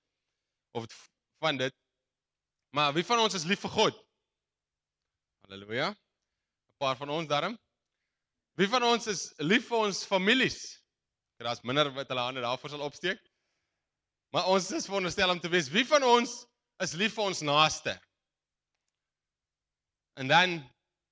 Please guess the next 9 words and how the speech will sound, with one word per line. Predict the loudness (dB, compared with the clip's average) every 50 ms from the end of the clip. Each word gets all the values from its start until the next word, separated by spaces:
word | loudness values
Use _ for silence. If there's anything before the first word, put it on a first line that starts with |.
| _ _ _ _ _ _ _ _ _ _ _ _ -10
die | -2 0
laaste | 2 4 4 2 0 -2 -6
een | -4 -4 -2
is, | -4 -4 -6 -8 -14 -18 -20 -20 _ _ _ _ _ _ _ _ _ -2
wie | -2 0
van | 0 -2 -2 -2
ons | -2 -4 -6 -8 -10
is | -12 -10 -6
lief | -4 -4 -4 -4 -6